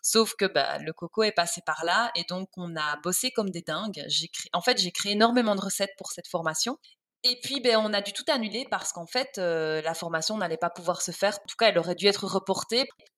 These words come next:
Et donc là, j'ai vraiment eu beaucoup, beaucoup de mal. Ça, ça a été un échec, euh, je vais pas dire de trop, mais voilà, ça faisait vraiment beaucoup. Donc là, je suis quand même tombée un petit peu bas à ce moment-là. Ça a duré, euh, allez, euh,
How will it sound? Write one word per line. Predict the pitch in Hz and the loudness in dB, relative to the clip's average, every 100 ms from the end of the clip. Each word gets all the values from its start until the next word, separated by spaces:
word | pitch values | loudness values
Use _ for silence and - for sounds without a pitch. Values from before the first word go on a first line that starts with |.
| _ 226 | _ 2
Et | |
donc | 226 285 285 | 6 6 6
là, | 294 | 6
j'ai | 262 | 6
vraiment | 226 214 220 | 4 4 2
eu | |
beaucoup, | 214 214 202 | 0 -6 -8
beaucoup | 208 208 | -10 -4
de | |
mal. | 190 156 175 | -2 -2 -4
Ça, | 190 | -6
ça | 185 | -4
a | |
été | 175 190 | -2 0
un | 175 | 2
échec, | 185 - 220 214 | 4 4 4 2
euh, | 185 | -2
je | 175 | -2
vais | 175 | 0
pas | 180 | 0
dire | 190 190 | 0 2
de | 208 | 2
trop, | - 240 254 | 6 10 10
mais | 226 - - - - - _ _ _ _ | 8 0 -6 -18 -20 -20 _ _ _ _
voilà, | 220 185 | 2 4
ça | 165 170 | 2 2
faisait | 214 240 | 4 2
vraiment | 240 240 285 285 | 4 2 2 2
beaucoup. | 269 - 349 | -4 -2 2
Donc | 302 262 | 2 4
là, | 269 | 4
je | 302 | 2
suis | 254 226 | -2 -2
quand | 262 285 | 2 4
même | 311 | 2
tombée | 285 262 233 285 285 | -2 -2 0 2 4
un | 214 202 | 4 2
petit | - 262 | -4 -6
peu | 285 | -6
bas | 196 196 - | 2 4 4
à | 196 | -2
ce | 196 208 | -4 -6
moment-là. | 202 180 165 185 285 302 | -4 -4 0 0 0 -2
Ça | - 190 | 0 0
a | |
duré, | 190 202 214 233 233 | 0 -4 -2 0 2
euh, | 185 170 160 156 | 4 4 2 0
allez, | 165 165 165 143 | -2 -8 -10 -10
euh, | - | -12